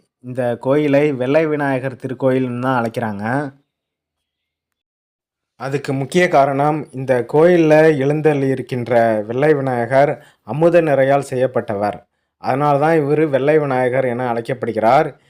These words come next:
இந்த கோயிலோட சிறப்பம்சமே இவர்தான்.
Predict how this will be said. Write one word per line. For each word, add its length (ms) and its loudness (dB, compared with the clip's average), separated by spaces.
இந்த 180 -8
கோயிலோட 400 4
சிறப்பம்சமே 760 0
இவர்தான். 520 -2